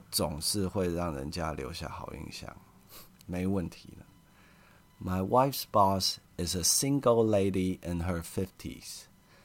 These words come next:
so it was just the three of us.我老婆的老板呢，是，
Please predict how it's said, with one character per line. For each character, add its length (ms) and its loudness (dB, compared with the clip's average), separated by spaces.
so 280 0
it 120 0
was 300 0
just 300 -2
the 60 -4
three 380 -4
of 160 -8
us. 360 -12
我 240 0
老 160 2
婆 240 0
的 520 0
老 180 0
板 300 -4
呢， 280 -4
是， 640 0